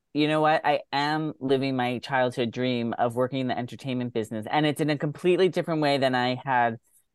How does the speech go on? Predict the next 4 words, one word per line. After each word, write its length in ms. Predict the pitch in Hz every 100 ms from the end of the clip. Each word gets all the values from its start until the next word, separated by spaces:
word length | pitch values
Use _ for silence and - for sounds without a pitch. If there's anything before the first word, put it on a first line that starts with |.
| _
imagined. 840 | 139 135 156 160 143 117 98 107 127 - _ _ _ 143
Um, 480 | 139 131 131 131 - _ _ _ _ _ _ 151 _ _ _ _ _ _
but 140 | 160
I 160 | 156 156